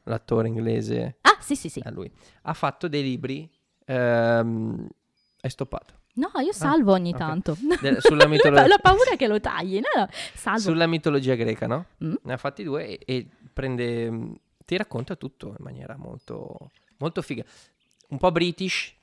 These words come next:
Speaker 1: però interessante, non, non è che sta lì a-, ad edulcorare il fa-, edulcorare il fatto.
Speaker 2: Ok.
Speaker 1: Cioè te lo spiega, eh, dicendo, "Sì, magari questo qua si faceva i bambini, Ercole era uno stronzo", e tutte
Speaker 2: Eh,
Speaker 1: queste
Speaker 2: sì,
Speaker 1: cose.
Speaker 2: mi piace,
Speaker 1: Una
Speaker 2: bene.
Speaker 1: de-, delle cose raccontate era di Teseo.
Speaker 2: Mhm.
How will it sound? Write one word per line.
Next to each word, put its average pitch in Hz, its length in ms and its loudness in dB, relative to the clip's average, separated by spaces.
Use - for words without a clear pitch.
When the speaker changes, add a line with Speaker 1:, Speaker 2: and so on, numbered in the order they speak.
Speaker 1:
però 160 540 2
interessante, 147 840 0
non, 131 300 0
non 131 160 0
è 160 60 2
che 170 100 -6
sta - 180 0
lì 131 320 2
a-, 120 320 2
ad 127 260 0
edulcorare 123 760 4
il 123 200 0
fa-, - 300 -8
edulcorare 117 680 -2
il 117 100 -2
fatto. - 560 -10
Speaker 2:
Ok. 135 340 2
Speaker 1:
Cioè 135 140 2
te 135 100 0
lo 143 80 4
spiega, 123 840 4
eh, 113 60 2
dicendo, 117 460 -2
"Sì, - 160 -6
magari 117 260 0
questo 110 280 -6
qua 120 180 0
si - 120 -12
faceva - 320 -6
i 107 40 -4
bambini, 123 440 2
Ercole 113 340 0
era 110 120 0
uno 120 120 -2
stronzo", 113 500 -4
e 107 80 -2
tutte - 180 -2
Speaker 2:
Eh, 359 40 4
Speaker 1:
queste 202 200 2
Speaker 2:
sì, 403 80 0
Speaker 1:
cose. 440 100 0
Speaker 2:
mi 508 60 0
piace, 156 360 -2
Speaker 1:
Una 185 160 4
Speaker 2:
bene. 254 60 6
Speaker 1:
de-, 135 60 -2
delle 131 200 2
cose 147 260 4
raccontate 127 600 2
era 135 120 2
di 120 340 -2
Teseo. 110 640 -6
Speaker 2:
Mhm. 196 380 2